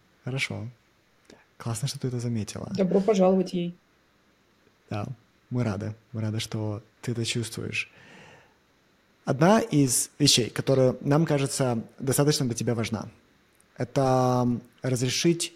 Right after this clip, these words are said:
Speaker 1: этой грусти потерять то, что она должна потерять. Для того, чтобы можно было открыть сердце, как ты говоришь,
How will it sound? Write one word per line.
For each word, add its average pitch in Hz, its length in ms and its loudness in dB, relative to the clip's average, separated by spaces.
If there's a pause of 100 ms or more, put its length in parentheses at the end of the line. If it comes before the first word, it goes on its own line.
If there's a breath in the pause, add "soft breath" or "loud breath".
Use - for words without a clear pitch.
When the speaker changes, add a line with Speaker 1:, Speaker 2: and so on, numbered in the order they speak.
(160)
Speaker 1:
этой 143 220 2
грусти 139 520 -2 (320)
потерять 127 580 0
то, 131 140 0
что 139 180 -2
она 131 120 0
должна 117 280 -2
потерять. - 500 -8 (2750 loud breath)
Для 139 120 4
того, 165 400 4
чтобы 143 240 0
можно 151 340 4
было 139 300 2
открыть - 760 -4 (1200)
сердце, 117 440 -2
как 113 120 -10
ты 120 120 -4
говоришь, 110 540 -4